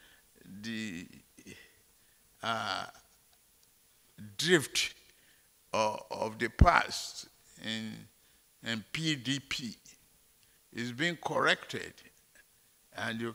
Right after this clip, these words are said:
can't, you know, uh,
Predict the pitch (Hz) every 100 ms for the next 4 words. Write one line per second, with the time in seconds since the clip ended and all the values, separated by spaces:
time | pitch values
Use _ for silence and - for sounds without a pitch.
0 | - 147 160 143 - - - - - -
1 | _ - - _ - - _ - - -
2 | 131 127 104 95 - - - 113 104